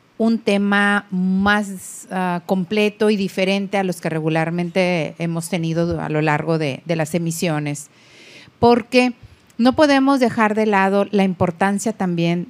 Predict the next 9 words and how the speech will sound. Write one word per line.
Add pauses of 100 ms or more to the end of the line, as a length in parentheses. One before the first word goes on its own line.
(120)
del
caballo,
que
es
nuestro
facilitador,
nuestra
herramienta, (480)
eh,